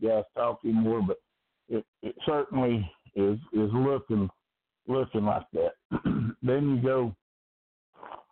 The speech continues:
then you go to the pros, and, uh, you know, we still, still got two unbeaten in the New England Patriots and, uh, the San Francisco forty-niners.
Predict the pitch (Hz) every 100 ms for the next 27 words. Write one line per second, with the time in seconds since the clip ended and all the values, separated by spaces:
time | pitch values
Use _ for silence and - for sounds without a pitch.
0 | _ - _ _ _ _ _ 127 143 131
1 | 123 127 113 - - 151 147 120 143 -
2 | - 90 98 104 107 98 98 - _ _
3 | _ _ 107 110 117 120 104 - 127 127
4 | 123 90 - _ _ 123 117 117 120 -
5 | _ _ _ _ _ _ - 135 127 127
6 | 127 120 139 131 117 127 123 - - 117
7 | 104 95 - _ _ _ _ 113 117 120
8 | 123 123 107 - 127 117 - 120 131 -
9 | 104 104 101 95 92 98 92 98 - 107
10 | 113 107 107 123 110 - 117 110 - 120
11 | 117 110 120 131 107